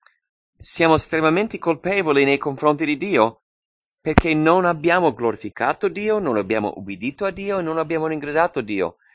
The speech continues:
A causa di questo meritiamo solo il male,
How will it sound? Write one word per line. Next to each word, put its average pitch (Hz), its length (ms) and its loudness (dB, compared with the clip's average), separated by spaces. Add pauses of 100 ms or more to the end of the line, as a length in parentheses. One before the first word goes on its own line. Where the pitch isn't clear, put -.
(300)
A - 180 2
causa 233 380 2
di 170 100 -2
questo 117 420 -2
meritiamo 160 680 0
solo 147 400 0
il 139 60 0
male, 117 520 2